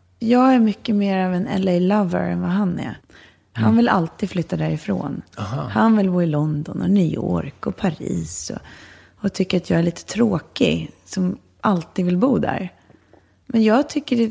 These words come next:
Speaker 1: det är det mest fantastiska stället på jorden. Solen skiner trehundrasextio dagar om året och du bor på landet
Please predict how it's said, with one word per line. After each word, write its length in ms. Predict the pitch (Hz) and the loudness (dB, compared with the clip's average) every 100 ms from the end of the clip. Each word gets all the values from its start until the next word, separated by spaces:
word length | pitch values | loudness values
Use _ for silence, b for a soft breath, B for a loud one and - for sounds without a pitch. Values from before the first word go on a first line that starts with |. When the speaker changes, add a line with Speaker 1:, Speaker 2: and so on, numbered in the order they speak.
| 226 | -4
Speaker 1:
det 140 | - - | -10 0
är 40 | |
det 60 | 240 | 2
mest 460 | 240 - - - - | 2 -2 -16 -16 -6
fantastiska 680 | 214 202 - 233 - 196 208 | -4 -2 -4 -6 -4 -4 -4
stället 300 | - 185 180 | -2 -4 -2
på 60 | 185 | -2
jorden. 540 | 226 240 202 170 160 B B B B B | 0 0 0 -2 -4 B B B B B
Solen 480 | - 262 262 262 240 | 0 4 6 4 2
skiner 320 | 185 180 180 | 0 0 0
trehundrasextio 720 | 175 180 165 160 170 - - | -2 -2 0 -2 -4 -8 -4
dagar 200 | 165 151 | 0 0
om 100 | 147 | 0
året 480 | 147 - 64 - - b b b b b | -2 -2 -4 -6 -14 b b b b b
och 500 | - 180 - - - - _ _ _ | -2 -2 -4 -18 -18 -20 _ _ _
du 120 | - 185 | -4 0
bor 220 | 202 196 | 2 0
på 140 | 208 | 2
landet 760 | 196 170 170 170 165 - - | 4 4 2 0 0 -4 -16